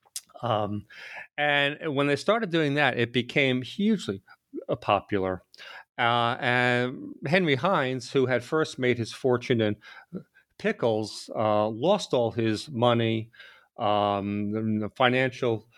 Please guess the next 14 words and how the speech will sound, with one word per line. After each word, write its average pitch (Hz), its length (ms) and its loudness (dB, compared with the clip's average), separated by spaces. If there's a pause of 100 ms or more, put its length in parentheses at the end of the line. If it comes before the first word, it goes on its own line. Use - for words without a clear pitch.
(920)
crisis, 123 840 0 (140)
uh, 104 400 2 (100)
in 110 280 -2
the, 107 480 -2
um, 104 640 -2
eighteen 120 560 0 (520)
seventies. 135 1000 0
And 117 400 0
to 120 80 -4
get 180 240 -2
back 165 240 0
on 131 160 2
his 110 180 -4
feet, - 720 0